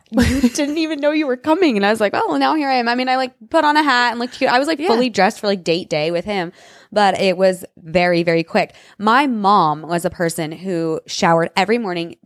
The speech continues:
Speaker 1: got ready, and I do think it was her time. And I always tell her now, I'm like, "I don't know how you had four kids and had time to,
Speaker 2: Yeah.
Speaker 1: like, dedicate to that every day," but I do think it was her space. Like, I remember being a kid and she'd be like, "Get out of my bathroom." Like, that was, like, a <laughs> thing in our house.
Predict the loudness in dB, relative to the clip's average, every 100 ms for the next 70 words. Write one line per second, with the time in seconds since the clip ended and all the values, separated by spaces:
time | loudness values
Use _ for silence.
0 | -2 2 2 2 2 0 -2 -10 -8 -2
1 | 0 0 0 -2 -2 2 2 2 2 2
2 | 2 2 2 2 0 -2 -4 -2 -2 -2
3 | -2 -2 0 0 2 0 0 -2 -2 -2
4 | -2 -4 -8 -14 -8 0 2 2 0 -2
5 | 0 -2 0 2 2 2 2 2 -2 -18
6 | -2 0 2 2 0 -2 -4 0 0 2
7 | 0 2 0 -2 -2 -2 -6 -6 -8 -6
8 | -6 -8 -12 -10 -10 -6 -2 -2 0 -2
9 | -2 0 -2 0 -2 0 0 0 0 0
10 | 0 2 2 2 2 0 -2 -6 -6 -6
11 | -6 -8 -4 -2 2 2 2